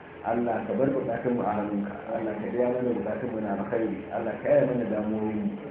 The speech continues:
Allah, kar ka bar mana wani abin nema face ka am-, ba mu. Allah, kar ka bar mana wata addu'a face ka amsa mana. Allah, muna roƙonka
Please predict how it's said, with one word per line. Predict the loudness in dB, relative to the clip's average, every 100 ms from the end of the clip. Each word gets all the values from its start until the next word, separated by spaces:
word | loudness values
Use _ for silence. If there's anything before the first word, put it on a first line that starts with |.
| -10 -10
Allah, | -2 -2 0 -2 0
kar | 0
ka | 2 0
bar | 0
mana | -2 0
wani | 0 0
abin | -2 -2 -2
nema | -2 -2 0
face | -2 -2 -4
ka | 0
am-, | 0 0 -4
ba | 0 2
mu. | 2 0 -6
Allah, | -6 -4 -2 -2 -2
kar | 0 2
ka | 0
bar | 0
mana | 0 0
wata | -2 0
addu'a | 0 0 0
face | 0 0 0
ka | 0
amsa | 0 0 0
mana. | 0 2 -2 -2 -8 -10 -12 -8
Allah, | -4 -2 0
muna | 0 0
roƙonka | 0 0 0 0 2